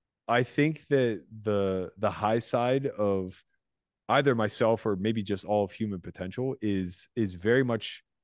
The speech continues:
restricted to moments in time, right? Like, we are our worst self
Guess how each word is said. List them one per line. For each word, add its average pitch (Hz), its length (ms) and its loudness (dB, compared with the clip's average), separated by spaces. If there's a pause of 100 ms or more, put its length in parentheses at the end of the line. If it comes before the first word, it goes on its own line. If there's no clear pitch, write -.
(360)
restricted 113 640 0
to 110 100 -4
moments 101 420 -2
in 90 120 -8
time, 87 360 -6
right? 95 280 -4
Like, 98 160 -4
we 127 240 4
are 120 240 4
our 107 160 4
worst 101 340 0
self 113 320 -2